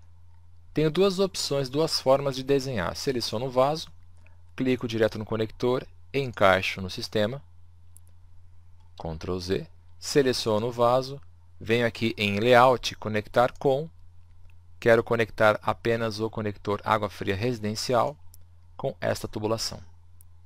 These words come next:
Prontinho, novamente aqui no três D, seleciono esta família, né?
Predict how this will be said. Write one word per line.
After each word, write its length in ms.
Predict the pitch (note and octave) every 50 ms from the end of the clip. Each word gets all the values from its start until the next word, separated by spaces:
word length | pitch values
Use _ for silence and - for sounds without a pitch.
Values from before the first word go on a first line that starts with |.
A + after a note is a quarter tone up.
| - - - - - - - - - - - - - - - - - - - - - -
Prontinho, 640 | - D#3 E3+ E3+ E3 - - E3 E3+ F3+ F#3 F3+
novamente 580 | D#3 A#2+ A2+ A2 A2+ G#2+ G2+ G2+ F#2+ F#2+ - F#2+
aqui 360 | F2+ - - G2 F2+ F2+ F#2+ -
no 140 | G#2 G2 F#2+
três 260 | - A#2 B2+ C3+ A#2+
D, 240 | A#2 B2 B2+ C#3+ - - - - - - - - - - - - - - - - - - -
seleciono 800 | - - - D3 C3 A#2+ A#2 - - - A2 G2+ G2 F#2+ F2+ F2 - - - - - - - - - - - - - - - - - - - - - - - - - - - - - - - - - - - - - - -
esta 380 | - - F2+ - - - F#2+ F#2
família, 560 | - - - C3+ C3 C3+ D#3+ F#3 F#3 F3+ D3+
né? 140 | C#3 E3